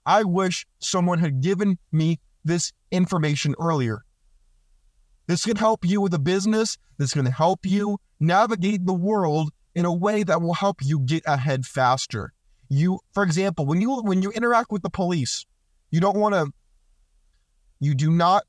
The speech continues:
you wanna l-, pay very close attention, 'cause if you think about it, cops are bureaucrats.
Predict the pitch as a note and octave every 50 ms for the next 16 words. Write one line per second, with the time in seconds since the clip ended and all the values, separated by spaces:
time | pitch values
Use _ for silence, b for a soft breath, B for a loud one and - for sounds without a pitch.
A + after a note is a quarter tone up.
0 | _ - E3+ E3+ G3 A3+ A#3+ A#3 G#3 F#3 G3+ F#3 - - A3+ G3+ G3 E3 C#3 E3+
1 | F#3 G#3 A3+ - - - G3 G3 F#3+ - - C3 - F#3+ F3 F3 - - A#2+ A#2+
2 | - C#3+ C3+ B2+ D3 E3+ C#3+ D3+ E3 - A3 A#3 G#3+ G#3+ F3+ D#3 D3 D3 D3 -
3 | _ _ _ _ _ _ _ _ _ _ _ _ _ _ _ _ - - F#3+ G#3
4 | A3 G3 F#3+ - - - F3+ F3+ E3+ C#3+ C3 E3 F3+ F3+ E3 C#3 - - D3 B2
5 | G#2+ - - - - -